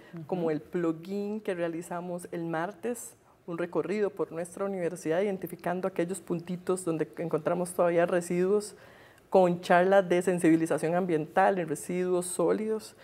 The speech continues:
Speaker 1: Ujú.
Speaker 2: Esa celebración se ha enmarcado específicamente con la eliminación del plástico de un solo uso en la universidad.
Speaker 1: La campaña que
Speaker 2: Eh,
Speaker 1: ustedes tienen. Ajá.
Speaker 2: exactamente, entonces la sensibilización en materia ambiental se ha desarrollado desde, desde esta temática.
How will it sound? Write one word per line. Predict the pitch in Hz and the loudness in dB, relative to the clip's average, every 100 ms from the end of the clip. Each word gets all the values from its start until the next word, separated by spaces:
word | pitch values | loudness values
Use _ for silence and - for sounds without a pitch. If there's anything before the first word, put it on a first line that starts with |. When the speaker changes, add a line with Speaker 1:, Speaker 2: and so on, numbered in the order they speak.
| - | -18
Speaker 1:
Ujú. | 160 151 160 175 | -16 -16 -6 -4
Speaker 2:
Esa | 180 | -2
celebración | 185 180 170 156 175 175 | 0 2 4 2 2 0
se | |
ha | 185 | 0
enmarcado | 185 180 180 175 180 | 0 0 4 4 4
específicamente | - - - 175 185 - 185 180 196 196 220 214 - - _ | 2 -2 -4 -4 -6 -2 0 0 -2 0 -2 -2 -8 -20 _
con | - 196 196 202 208 208 | 4 4 6 2 2 0
la | 185 180 | 2 2
eliminación | 180 170 165 175 | 4 2 0 0
del | 190 | -2
plástico | 190 196 190 202 190 | 0 0 0 -4 -2
de | 180 | -2
un | |
solo | 185 196 | -2 0
uso | 208 254 - | 0 0 0
en | |
la | 160 | 0
universidad. | 160 160 160 - 190 262 | 2 2 2 2 4 4
Speaker 1:
La | |
campaña | 226 190 214 220 202 | 2 2 2 2 -2
que | |
Speaker 2:
Eh, | |
Speaker 1:
ustedes | 185 185 196 190 | 2 4 4 2
tienen. | 208 185 160 | -6 -4 2
Ajá. | 180 | 4
Speaker 2:
exactamente, | 175 190 185 202 226 254 208 | 6 4 6 4 4 2 0
entonces | 175 175 202 196 | 0 0 0 0
la | 185 | 0
sensibilización | 185 247 233 233 220 226 220 220 220 | 2 0 0 -2 -4 -4 -2 -2 -2
en | 208 | -2
materia | 180 196 214 | -2 -2 -2
ambiental | 202 180 180 220 214 | -2 -4 2 2 2
se | 208 | 0
ha | 180 | 0
desarrollado | 180 180 156 147 151 147 147 - - - - | 2 0 0 0 2 4 2 -2 -20 -20 -10
desde, | 160 175 160 165 143 135 - | 0 0 2 2 2 2 -2
desde | 92 151 147 151 | 0 0 2 0
esta | 147 | 0
temática. | 165 147 131 131 - - | -2 0 -2 -4 -12 -18